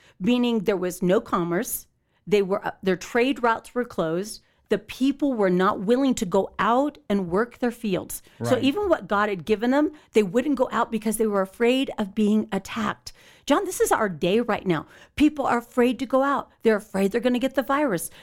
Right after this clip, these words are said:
Speaker 1: They're afraid of being attacked with violence or looting or slander and, and all these different things that are going on. And yet, everything changed when a mother woke up.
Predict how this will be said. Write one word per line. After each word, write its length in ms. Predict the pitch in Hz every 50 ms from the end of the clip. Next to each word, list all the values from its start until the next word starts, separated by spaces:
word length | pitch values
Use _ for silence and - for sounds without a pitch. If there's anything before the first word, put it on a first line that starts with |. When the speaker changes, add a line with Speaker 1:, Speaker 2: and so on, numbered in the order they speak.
| - _ -
Speaker 1:
They're 180 | 220 220 220
afraid 400 | 214 214 - _ - 180 180 175
of 100 | 214 190
being 240 | 202 247 254 262 262
attacked 480 | 254 254 - - 285 294 294 294 - 208
with 160 | 214 220 -
violence 800 | - 175 165 160 156 185 180 220 269 294 277 233 180 - - -
or 140 | 220 196 190
looting 500 | 190 185 262 294 311 302 277 240 208 190
or 200 | - 190 196 185 - - - - _
slander 840 | - - - 220 214 226 247 277 302 320 302 233 220 180 - - -
and, 140 | 214 240 240 -
and 180 | 269 269 285 -
all 260 | - 269 294 339 370 392
these 280 | 381 349 320 311 -
different 440 | 214 180 247 240 - 294 254 - -
things 320 | - - 262 285 294 285
that 120 | - 254 -
are 120 | 233 202
going 540 | 190 165 - 214 214 220 233 247 247 233 - - -
on. 380 | 185 190 180 160 - - - - _ _ - - - _ -
And 300 | 226 226 226 226 202 170
yet, 460 | 175 208 220 208 185 202 - - _ _ _ _ _ _ _ _ _ _
everything 680 | 220 233 226 226 247 269 269 254 262 - 254 269 262
changed 600 | 262 - - 208 185 180 156 120 - - - - - _ _ _ _ _ _ _ _
when 200 | - 190 196 185
a 60 | 170
mother 440 | 170 180 180 185 180 196 190 208 196 196
woke 280 | 180 185 180 175 -
up. 220 | 175 143 - -